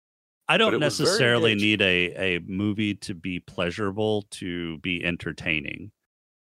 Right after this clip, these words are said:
Speaker 1: I mean, uh, an engaging movie that, that may make me uncomfortable or may, may, may,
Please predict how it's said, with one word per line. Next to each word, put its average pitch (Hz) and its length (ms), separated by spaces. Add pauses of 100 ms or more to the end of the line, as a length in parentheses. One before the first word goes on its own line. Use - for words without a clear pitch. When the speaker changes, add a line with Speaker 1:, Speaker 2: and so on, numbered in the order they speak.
(280)
Speaker 1:
I - 60
mean, 90 500
uh, 92 340 (400)
an 117 160
engaging 120 640
movie 110 380
that, 95 380
that 101 240
may 104 180
make 98 240
me 92 160
uncomfortable 107 960
or 92 360
may, 90 180
may, 85 180
may, 80 220